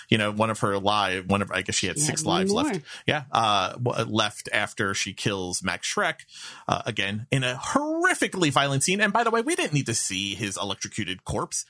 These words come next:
Speaker 1: That was unnecessary.
Speaker 2: <laughs>
Speaker 1: P G thirteen movie. That was l-, added in there because they wanted to do a standalone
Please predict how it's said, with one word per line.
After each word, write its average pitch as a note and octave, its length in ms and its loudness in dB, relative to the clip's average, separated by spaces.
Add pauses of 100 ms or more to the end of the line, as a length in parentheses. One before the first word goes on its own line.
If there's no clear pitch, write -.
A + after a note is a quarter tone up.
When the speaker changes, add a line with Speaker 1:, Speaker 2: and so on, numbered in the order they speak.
(120)
Speaker 1:
That F#4 160 0
was A3+ 140 2
unnecessary. A#2+ 720 2 (100)
Speaker 2:
<laughs> - 80 -20
Speaker 1:
P D#3 200 2
G A#2+ 140 0
thirteen B2 360 0
movie. C#3+ 380 0 (160)
That C#3+ 260 2
was C#3 340 0
l-, A2 220 -4
added E3+ 360 0
in G#2 200 2
there G#2 440 0 (300)
because A#2 720 -2
they A2+ 260 0
wanted A2+ 640 -2
to G#2 720 -4 (180)
do A2 240 -6
a G#2 140 -4
standalone A2+ 480 -4